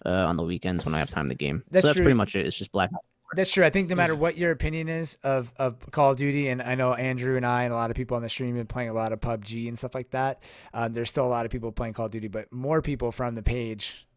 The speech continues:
Speaker 2: are, have been playing pub G. You definitely can't deny the fact that, like, Call of Duty was declining so bad to, to the point where, like, in World War Two, you're right, people were, like, not a lot of people were playing that game. The, it seemed like the competitive scene was pretty, pretty low for that. So this is definitely,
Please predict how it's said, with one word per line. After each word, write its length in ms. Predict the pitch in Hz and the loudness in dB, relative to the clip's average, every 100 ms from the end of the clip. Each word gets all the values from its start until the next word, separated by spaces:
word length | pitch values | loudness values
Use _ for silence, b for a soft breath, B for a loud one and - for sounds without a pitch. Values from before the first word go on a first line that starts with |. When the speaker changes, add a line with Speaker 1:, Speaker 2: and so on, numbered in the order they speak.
| _ | _
Speaker 2:
are, 100 | 113 | -8
have 100 | 110 | -6
been 140 | 113 110 | -6 -4
playing 240 | 117 110 | -4 -4
pub 220 | 113 104 | -6 -6
G. 300 | 104 120 104 - B | -6 -6 -6 -10 B
You 140 | - 143 | -12 2
definitely 300 | 180 180 170 | 2 4 2
can't 200 | 160 143 | 0 0
deny 240 | 143 135 | 0 0
the 80 | 127 | 0
fact 480 | - 123 120 117 - B B B B B | -2 -2 -2 -4 -12 B B B B B
that, 300 | 131 123 117 | 0 0 0
like, 220 | 117 113 - _ - | -2 -6 -8 _ -2
Call 200 | 147 156 | 4 6
of 60 | |
Duty 220 | 143 147 139 | 6 2 4
was 140 | 127 | 2
declining 500 | 135 - 135 127 123 | 0 -2 -2 -2 -2
so 280 | - - 131 | -4 0 0
bad 360 | 123 120 120 113 | 2 2 2 0
to, 380 | 120 113 110 107 _ - | -4 -2 -4 -4 _ -8
to 120 | 127 | -6
the 80 | 120 | -2
point 220 | 131 120 | -2 -2
where, 80 | 120 | -4
like, 160 | 113 | -4
in 80 | 123 | -2
World 140 | 135 | 0
War 100 | 127 | 0
Two, 120 | 120 147 | -2 -2
you're 120 | 127 | 0
right, 140 | 123 - | 0 -2
people 200 | 135 151 | -4 -2
were, 60 | |
like, 320 | 117 110 104 - | -2 -4 -6 -14
not 200 | 127 127 | -4 0
a 20 | |
lot 100 | 135 | 2
of 60 | 127 | 0
people 140 | 139 131 | 0 -2
were 40 | |
playing 200 | 131 127 | -2 -2
that 140 | 123 | -4
game. 320 | 120 123 127 113 | -4 -6 -6 -6
The, 440 | 117 113 110 101 - | -4 -4 -6 -10 -14
it 100 | - | -10
seemed 140 | - 185 | -4 -2
like 120 | 165 | 0
the 100 | 139 | -2
competitive 380 | 131 123 139 135 | -4 0 0 0
scene 160 | 135 | -4
was 140 | 120 110 | -8 -6
pretty, 320 | - 120 113 - - | -4 -4 -6 -10 -6
pretty 160 | 135 113 | -4 -2
low 260 | 120 139 | 0 0
for 140 | 131 110 | 0 -8
that. 360 | 101 98 95 _ _ _ _ _ _ _ _ - | -8 -12 -12 _ _ _ _ _ _ _ _ -12
So 220 | - 135 | 2 2
this 200 | 123 135 | 2 -2
is 60 | 139 | 2
definitely, 520 | 160 156 147 127 | 2 2 0 -2